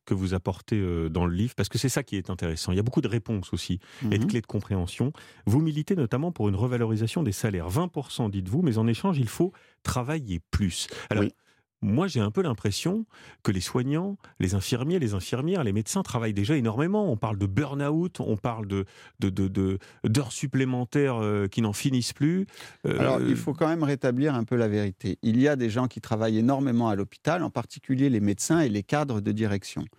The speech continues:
Speaker 1: Oui.
Speaker 2: Pour ce qui est du personnel soignant, infirmières et aides-soignants, c'est vrai que,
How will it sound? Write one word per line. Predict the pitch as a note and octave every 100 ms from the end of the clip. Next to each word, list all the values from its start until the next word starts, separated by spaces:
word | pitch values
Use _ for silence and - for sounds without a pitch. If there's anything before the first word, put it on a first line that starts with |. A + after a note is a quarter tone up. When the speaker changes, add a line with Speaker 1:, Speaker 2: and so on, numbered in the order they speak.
| _ -
Speaker 1:
Oui. | A2+
Speaker 2:
Pour | G2 A#2+
ce | -
qui |
est | G3
du | B2
personnel | G2+ D#3 - - C#3+ C#3+ B2+ F#2+ C#2
soignant, | F#2+ - G#2 G2 B2+ F#3 B3+ - _ _ -
infirmières | A#2 - A#2+ A2+ B2+ C#3+
et | A2
aides-soignants, | G2 F2+ - F#2+ C#3 G#3
c'est | - G#2
vrai | G#2+ E3+ D3
que, | B2+ A2